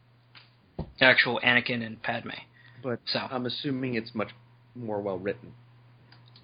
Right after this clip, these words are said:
Speaker 1: Yes.
Speaker 2: Yeah.
Speaker 1: Yes, it is. Okay, so Etain and the other characters, they kinda quickly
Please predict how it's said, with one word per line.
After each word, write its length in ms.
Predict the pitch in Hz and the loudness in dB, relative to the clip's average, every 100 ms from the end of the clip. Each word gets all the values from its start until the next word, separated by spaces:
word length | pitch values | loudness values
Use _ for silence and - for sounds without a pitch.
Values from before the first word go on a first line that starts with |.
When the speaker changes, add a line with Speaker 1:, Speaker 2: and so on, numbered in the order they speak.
| - | -8
Speaker 1:
Yes. 480 | 117 - - - - - | -4 -4 -4 -10 -12 -18
Speaker 2:
Yeah. 140 | - - - - - - - - - - | -20 -20 -20 -20 -20 -20 -20 -20 -20 -6
Speaker 1:
Yes, 220 | 104 - | -4 -2
it 80 | 107 | -2
is. 300 | 98 - - - - - - - - - - - - - - - | -4 -4 -10 -14 -20 -20 -20 -18 -14 -12 -12 -14 -18 -20 -10 -6
Okay, 180 | - - - - | -4 -6 -12 -2
so 180 | - | 4
Etain 320 | - - 190 190 | 6 6 6 8
and 460 | 170 147 135 131 - | 8 8 4 0 -2
the 120 | 139 139 | 4 6
other 100 | 135 | 6
characters, 400 | 139 123 135 - | 4 2 0 0
they 100 | 135 | -2
kinda 300 | - 175 156 | 0 2 2
quickly 600 | - 147 151 139 123 | 2 0 2 0 0